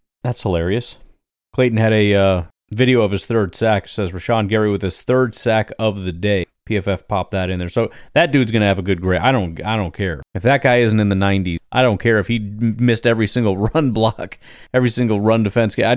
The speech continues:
I couldn't care less. That dude gets a ninety. Rookie spotlight. Packers rookie wide receiver Jayden Reed was a massive part of Green Bay's comeback. He finished the game with three catches, seven targets, sixty-three yards.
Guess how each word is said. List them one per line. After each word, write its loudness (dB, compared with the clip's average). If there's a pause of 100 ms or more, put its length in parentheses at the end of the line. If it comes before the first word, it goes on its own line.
I 2
couldn't -2
care 0
less. -2 (280)
That -2
dude -4
gets -4
a -4
ninety. -4 (400)
Rookie 2
spotlight. 2
Packers 2
rookie 0
wide 2
receiver -2
Jayden 0
Reed 2
was 0
a 2
massive -2
part 0
of -6
Green -2
Bay's 0
comeback. -6 (320)
He -4
finished 0
the -2
game 0
with -4
three -4
catches, -4
seven -4
targets, -6
sixty-three -10
yards. 0